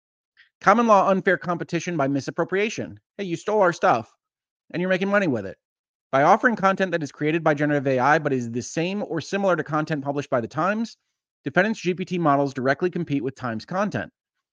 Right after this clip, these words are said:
Defendants' use of Times content encoded within models and live Times content processed by models produces outputs that usurp specific commercial opportunities of the Times,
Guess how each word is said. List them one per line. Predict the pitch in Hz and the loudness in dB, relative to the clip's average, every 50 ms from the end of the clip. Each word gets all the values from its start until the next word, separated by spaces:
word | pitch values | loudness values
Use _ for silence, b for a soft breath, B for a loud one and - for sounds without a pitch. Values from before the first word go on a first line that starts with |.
| _ _ _ | _ _ _
Defendants' | 131 - 180 208 226 - - | 0 0 2 2 2 -2 -2
use | 165 190 220 226 - | -4 -4 -4 -2 -4
of | 240 170 | -6 0
Times | - 165 147 147 139 | 2 2 2 2 2
content | - 135 135 131 143 139 127 | -2 -2 -2 0 -2 -2 -2
encoded | 135 135 - - 156 165 175 165 | -4 -6 -6 -4 -2 -2 0 -2
within | 151 151 175 185 | -2 -4 -4 -2
models | 208 208 180 156 143 143 147 143 | 0 2 2 2 2 2 0 -2
and | 131 - 135 127 120 117 | -4 -6 -4 -4 -2 0
live | 120 131 160 202 220 190 - | 2 4 4 4 2 2 0
Times | 156 151 143 131 123 | 0 0 0 0 -2
content | - 127 123 120 135 127 113 - | -4 -6 -4 -2 -4 -4 -4 -2
processed | - 127 131 - 135 123 - | 0 0 0 0 -4 -4 -2
by | 120 120 | -2 -2
models | 123 123 127 120 117 113 - | 0 0 0 -2 -2 -4 -6
produces | - 117 110 135 180 170 - 196 175 - | -8 -6 -4 -2 -4 -4 -6 -8 -4 0
outputs | - 147 143 - 156 143 139 - _ | 0 0 0 0 -2 -4 -4 -4 _
that | 127 - - | -8 -6 -6
usurp | 123 113 - - - - 180 185 180 - - _ _ _ _ _ _ _ _ _ | -8 -10 -10 -6 0 2 2 2 0 -4 -14 _ _ _ _ _ _ _ _ _
specific | - - - 135 - - 202 214 240 - | -16 -8 -6 -6 -2 0 0 0 -2 -2
commercial | - 175 175 175 180 156 190 170 | -4 -2 0 0 0 0 2 2
opportunities | 156 147 - 147 - 190 196 190 170 139 127 | 2 2 0 -4 -4 -2 -2 0 0 -2 0
of | 98 135 147 147 | -2 -2 -2 -4
the | 139 | -6
Times, | 139 - 170 196 190 139 113 110 107 - | -6 -4 -2 -2 0 0 -2 -2 -6 -8